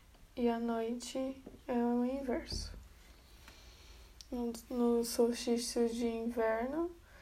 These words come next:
há mais dias no norte e menos dias no sul.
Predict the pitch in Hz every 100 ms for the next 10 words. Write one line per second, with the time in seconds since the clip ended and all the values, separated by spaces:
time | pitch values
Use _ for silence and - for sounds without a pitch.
0 | - - - - - 240 233 233 247 247
1 | 247 240 226 226 233 226 226 226 233 285
2 | 285 277 269 254 254 254 247 254 247 247
3 | 247 269 - 254 240